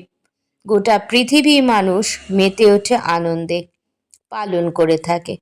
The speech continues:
এই দিন ঈশ্বর মানব রূপে পৃথিবীতে জন্মগ্রহণ করেছিলেন।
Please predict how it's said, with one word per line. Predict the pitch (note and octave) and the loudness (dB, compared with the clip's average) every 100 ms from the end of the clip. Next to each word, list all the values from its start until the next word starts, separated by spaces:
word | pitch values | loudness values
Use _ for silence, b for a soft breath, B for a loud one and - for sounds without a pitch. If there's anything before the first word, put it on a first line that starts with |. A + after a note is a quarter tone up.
| _ _ _ _ _ _ _ _ _ _ _ _ _ B B B B B - | _ _ _ _ _ _ _ _ _ _ _ _ _ B B B B B -6
এই | B3 D4 | 0 0
দিন | C4 B3 G#3+ | 2 2 0
ঈশ্বর | - A#3 A#3 - C#4 A3 G#3 | 0 0 2 2 2 0 -2
মানব | G#3 G3+ G3 A3 C4+ C4 | -4 0 0 0 -2 0
রূপে | D4 D4+ D4 | 0 2 2
পৃথিবীতে | B3 G#3+ G#3+ G3+ G3+ G3+ | 2 2 4 4 4 4
জন্মগ্রহণ | G3 E3+ E3+ E3+ E3 E3+ F3 E3 | 2 0 -2 0 0 0 -2 -4
করেছিলেন। | E3 E3 E3 - F3 E3+ | -4 -4 -4 -6 -6 -8